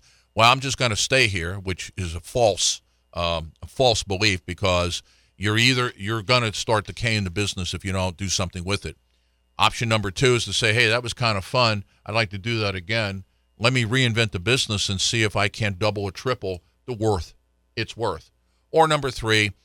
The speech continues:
um, it's time to sell. I've had enough, and either I, I wanna go do something else, or it's time to retire, or et cetera.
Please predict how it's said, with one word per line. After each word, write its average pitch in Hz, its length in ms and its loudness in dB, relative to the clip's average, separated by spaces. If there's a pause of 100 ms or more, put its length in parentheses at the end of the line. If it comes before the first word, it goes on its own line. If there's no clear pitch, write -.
(180)
um, 98 460 4
it's 101 240 -2
time 107 240 4
to 90 80 -4
sell. 98 280 4
I've 82 120 -2
had 107 180 4
enough, 101 380 2
and 92 140 -6
either 95 400 -4
I, 90 200 -2
I 87 120 -2
wanna 92 240 0
go 92 160 -2
do 95 180 -6
something 92 380 -2
else, 101 340 2 (280)
or 87 120 -8
it's - 120 -10
time 107 240 2
to 101 60 -4
retire, 87 480 0
or 82 100 -4
et 85 60 -6
cetera. - 360 -4